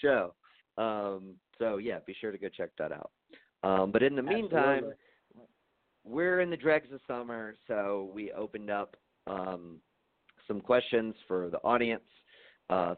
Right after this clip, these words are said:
Speaker 1: for the fans, um, and so we're gonna answer a few of those questions, uh, on this pod. So this will be our summer mailbag pod. Um, we, we have some other stuff coming down the pipe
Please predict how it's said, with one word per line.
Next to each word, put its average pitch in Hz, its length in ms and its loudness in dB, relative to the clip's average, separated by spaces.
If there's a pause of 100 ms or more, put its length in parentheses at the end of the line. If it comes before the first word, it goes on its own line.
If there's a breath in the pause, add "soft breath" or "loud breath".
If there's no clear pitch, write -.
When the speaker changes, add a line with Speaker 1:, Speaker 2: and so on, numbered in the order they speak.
Speaker 1:
for 156 160 6
the 147 100 -12
fans, 110 460 0 (220)
um, 95 460 0
and 95 160 -6
so 101 100 2
we're 98 160 0
gonna 98 220 -4
answer 92 520 2
a - 100 -4
few 110 220 6
of 85 100 2
those 98 300 2
questions, 92 560 0 (520 loud breath)
uh, 85 500 6 (280)
on 98 280 -2
this 139 140 4 (100)
pod. 117 420 4
So 110 80 -12
this 104 160 -16
will 104 60 -18
be 98 120 -8
our 90 200 -10
summer 107 280 -8
mailbag 92 520 -12
pod. 87 400 -4 (440 soft breath)
Um, 90 480 0 (280 loud breath)
we, 135 260 4
we 120 180 -2
have 139 220 4
some 147 120 -6
other 143 300 -2
stuff 135 240 -6
coming 123 260 -8
down 113 260 -4
the 110 40 -12
pipe 107 320 -4